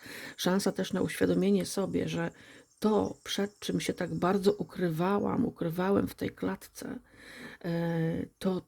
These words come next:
teraz właśnie może przynieść wielki sukces, jeśli tylko zrobisz, wyjdziesz poza jakąś tą sferę tego komfortu. Jeżeli pozwolisz sobie zrobić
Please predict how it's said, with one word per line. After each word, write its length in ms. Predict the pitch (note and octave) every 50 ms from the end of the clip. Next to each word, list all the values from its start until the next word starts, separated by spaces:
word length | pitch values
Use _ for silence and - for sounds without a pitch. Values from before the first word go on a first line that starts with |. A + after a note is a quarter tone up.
| _
teraz 540 | - G#3 G#3+ G#3+ F#3+ E3 E3 F#3+ G3 - -
właśnie 480 | E3+ F3 F3 F3+ F3+ - - F#3 F3+ F3
może 360 | E3+ F3 F3+ F#3+ F#3+ F#3 F#3
przynieść 680 | - - - - - F#3+ F3+ F#3 - G#3 - - - F3+
wielki 320 | - G3 - - - F#2+
sukces, 360 | - - G#3 - - G#3 -
jeśli 240 | - E3+ - - E3+
tylko 240 | E3 F#3+ G3+ - G3
zrobisz, 480 | F3+ F#3 F#3 F#3+ F#3+ F#3 F#3+ F#3+ - - - - - - - -
wyjdziesz 440 | D#3+ F3 G3+ G#3 - - E3+ -
poza 300 | - - - D#3+ D#3+ E3
jakąś 300 | E3 - - - - D#3
tą 160 | - E3+ E3+ E3
sferę 460 | - - - - - E3 D#3 - - - -
tego 200 | - - D#3+ -
komfortu. 640 | _ - E3+ D#3+ - - - - - - - - - _ _ _ _ _ _ - - - - - -
Jeżeli 180 | E3+ E3+ F3+ -
pozwolisz 640 | - F3+ E3+ E3 E3+ E3+ F3+ F#3+ F#3+ F#3 - -
sobie 280 | - F3 E3 E3+ F3 D#3+
zrobić 460 | E3 E3 E3 D#3+ D#3+ D#3+ - -